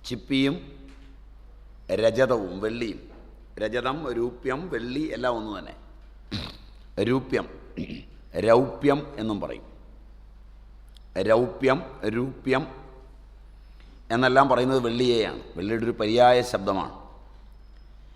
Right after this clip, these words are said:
അപ്പൊ ബ്രഹ്മരൂപനായ ഞാൻ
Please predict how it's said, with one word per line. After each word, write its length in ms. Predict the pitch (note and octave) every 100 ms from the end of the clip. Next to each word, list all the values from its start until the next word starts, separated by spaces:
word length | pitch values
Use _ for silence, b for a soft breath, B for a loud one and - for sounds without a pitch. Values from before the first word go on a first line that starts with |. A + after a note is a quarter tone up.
| - - - - - - -
അപ്പൊ 120 | B2+ C#3
ബ്രഹ്മരൂപനായ 1000 | D#3 F3+ G#3 G#3+ A3 G#3 G#3 G3+ G3 F#3+ F3+
ഞാൻ 180 | D#3+